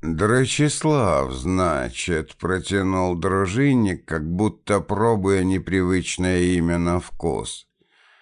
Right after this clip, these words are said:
«Твоего отца отличает или пламенная страсть к шутке, или железная воля, раз он выбрал для тебя такое редкое имя.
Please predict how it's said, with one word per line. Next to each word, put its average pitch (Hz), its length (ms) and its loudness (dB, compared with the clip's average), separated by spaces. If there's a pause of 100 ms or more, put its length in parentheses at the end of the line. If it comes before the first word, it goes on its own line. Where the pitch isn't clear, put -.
(260)
«Твоего 101 540 2
отца 143 460 0
отличает 135 840 0
или 117 340 4
пламенная 92 960 2
страсть 87 680 -2
к - 120 -14
шутке, 156 1080 0
или 95 360 2
железная 110 840 2
воля, 80 800 2 (360)
раз 101 340 2
он 95 200 2
выбрал 92 480 2
для 90 240 0
тебя 95 460 0
такое 85 840 0 (160)
редкое 101 1000 2
имя. 57 360 -6